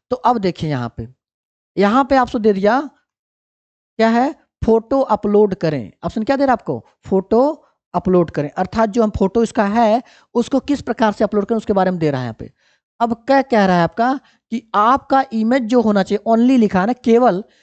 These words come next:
जेपीईजी में होना चाहिए, है ना, या फिर जेपीजी में होना चाहिए, और उसकी साइज क्या होनी चाहिए, पाँच के बी से लेकर के पचास के बी तक होना चाहिए,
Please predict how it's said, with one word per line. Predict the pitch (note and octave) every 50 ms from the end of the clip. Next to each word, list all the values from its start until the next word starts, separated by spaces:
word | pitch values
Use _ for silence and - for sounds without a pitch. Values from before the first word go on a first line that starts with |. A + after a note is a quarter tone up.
| _ _ _
जेपीईजी | - E3 D3+ F3 A#3 A#3 A3 - C4+ C4 C4+ A3+ A3 G#3 F#3+ B3+ C4+
में | C4+ B3
होना | A#3 A#3 A3+ G#3+ G#3
चाहिए, | - G#3 F#3 F3+ F3+ F#3+ A3 C#4 C#4 - _ _ _ _ _ _ _ _ _
है | F#3+ G#3
ना, | B3 D4 F#4 - - _ _ _ _ _ _ -
या | F3 A3 B3
फिर | A#3+ - C4+ C4 A3
जेपीजी | F#3 F3 A3+ A3+ A3 A3 C4 B3+ G#3+ B3+ D4
में | C#4+ C4+ B3+
होना | A3+ A3 G#3 G3 F#3
चाहिए, | - G3 F#3 F3 G3 A3 C#4+ D#4+ - _ _ _ _ _ _ _ _
और | A#3 B3+ B3
उसकी | B3+ A#3 - - C#4+ C4
साइज | - - A#3+ G#3+ A#3 C4+ C#4 C#4
क्या | - D#4 C4+
होनी | C4 B3 B3 A#3
चाहिए, | - G#3 F3+ E3+ D3 B2 G2+ G2+ _ _ _ _ _ _ _ _ _ _ _ _ _ _ _ _ _ _ _ _ _ _
पाँच | G#3+ G#3+ A3 A#3 C4 C4 - -
के | - B3 A#3+
बी | A3 B3 A#3+
से | - C4+ A#3+
लेकर | A#3+ A3+ A3 A#3 A#3 A3+
के | - B3
पचास | - - A3+ G#3+ - A3+ A3+ A#3+ A#3 -
के | - A3+
बी | G#3 A3
तक | G3 A3 G3 -
होना | G3+ F#3+ F#3 F3+
चाहिए, | - - E3+ E3 F3 G3 A#3+